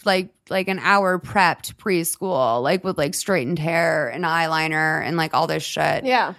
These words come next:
Speaker 1: I
Speaker 2: I would
Speaker 1: like,
Speaker 2: never, yeah.
Speaker 1: No. I didn't even know what was going on. I wasn't allowed to wear makeup.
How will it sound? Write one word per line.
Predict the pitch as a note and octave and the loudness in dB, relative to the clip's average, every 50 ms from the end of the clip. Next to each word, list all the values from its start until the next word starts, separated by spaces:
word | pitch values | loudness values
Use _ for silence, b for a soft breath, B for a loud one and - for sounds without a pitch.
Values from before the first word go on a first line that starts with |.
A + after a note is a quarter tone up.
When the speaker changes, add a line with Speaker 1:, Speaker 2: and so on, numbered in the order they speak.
| b b b b | b b b b
Speaker 1:
I | - - | 0 2
Speaker 2:
I | B3+ | 4
would | C4+ G3 | 4 4
Speaker 1:
like, | F#3 F3+ F3 | 4 4 2
Speaker 2:
never, | - - F3 D#3+ F3+ G#3 G3 | 0 -2 -8 -10 -12 -14 -16
yeah. | A3 G3+ - G#3+ G3 _ _ _ - | -18 -18 -18 -20 -20 _ _ _ -8
Speaker 1:
No. | D#4+ F4 F#4 F#4 F#4 F4+ D#4+ A#3+ G3+ F#3+ F3+ E3+ D#3 - - - _ _ _ _ _ _ _ _ _ | -4 -2 2 4 4 6 6 6 6 4 2 0 -2 -6 -10 -16 _ _ _ _ _ _ _ _ _
I | C4 D#4+ | 2 4
didn't | F#4 G4 G4 | 4 4 4
even | G4+ F#4+ F4+ F#4 | 4 4 6 6
know | F#4 F4+ | 6 6
what | F4+ F4 | 6 4
was | F4 F4 | 2 2
going | - E4 E4 | 2 2 2
on. | D#4+ D#4 C4 | 4 4 4
I | |
wasn't | A#3+ B3 A#3+ C#4+ C#4 | 2 2 0 -2 0
allowed | B3 G#3+ G#3 A3+ A3 | 2 2 2 2 0
to | A3+ | -2
wear | A3+ F#3 - | -6 -6 -4
makeup. | - C#3 - - B2 A2+ A2+ G#2 - | -6 -6 -4 0 0 0 0 0 -4